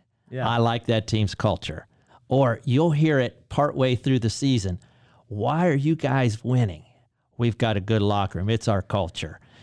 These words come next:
Speaker 2: You know, so what's the buzz on that? Here's how I distill that right down for everybody. Culture of your kitchen table at dinner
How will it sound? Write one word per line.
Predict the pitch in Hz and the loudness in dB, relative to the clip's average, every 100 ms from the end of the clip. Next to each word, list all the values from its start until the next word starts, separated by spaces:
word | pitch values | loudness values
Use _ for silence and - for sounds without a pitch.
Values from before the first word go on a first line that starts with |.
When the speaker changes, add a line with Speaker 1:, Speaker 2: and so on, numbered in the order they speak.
| - | -2
Speaker 2:
You | 139 | -2
know, | - - | -2 -14
so | - 117 | -4 -2
what's | 117 180 - | 0 -2 -4
the | 123 | -2
buzz | 139 135 113 | 2 2 2
on | 101 | 0
that? | 92 - _ _ _ | -2 -6 _ _ _
Here's | - 156 165 | -2 0 0
how | 151 139 127 | 0 0 2
I | 120 | 0
distill | 107 107 - - 120 110 | 0 -4 -6 -2 0 2
that | 101 - | 0 0
right | 104 120 135 | -2 -2 -2
down | 123 107 104 135 | -2 0 -2 -6
for | - 110 104 - - | -6 -4 -4 -4 -4
everybody. | 123 101 98 85 85 90 _ _ _ _ _ _ | -2 0 -2 -4 -6 -12 _ _ _ _ _ _
Culture | - 123 - 123 | -2 -2 0 -2
of | 104 | 0
your | 92 | -4
kitchen | - 131 - 131 | -4 -6 -2 -4
table | - 127 107 90 - | -2 -2 -2 -4 -6
at | 101 90 - | -6 -6 -2
dinner | 113 127 135 | 0 2 0